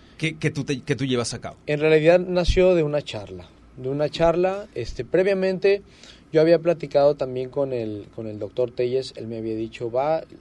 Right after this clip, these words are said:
Speaker 2: la brigada no podía seguir operando como antes", y el doctor Telles me dijo que sea un proyecto, péguenle donde puedan plantarse, donde puedan cuidar su salud, donde puedan cuidar las medidas,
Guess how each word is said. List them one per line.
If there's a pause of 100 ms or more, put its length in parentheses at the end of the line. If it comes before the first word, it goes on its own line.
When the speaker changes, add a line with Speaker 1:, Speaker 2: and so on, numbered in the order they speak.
(120)
Speaker 2:
la
brigada
no
podía
seguir
operando
como
antes", (640)
y
el
doctor
Telles
me
dijo
que
sea
un
proyecto,
péguenle
donde
puedan
plantarse,
donde
puedan
cuidar
su
salud,
donde (260)
puedan (100)
cuidar
las
medidas,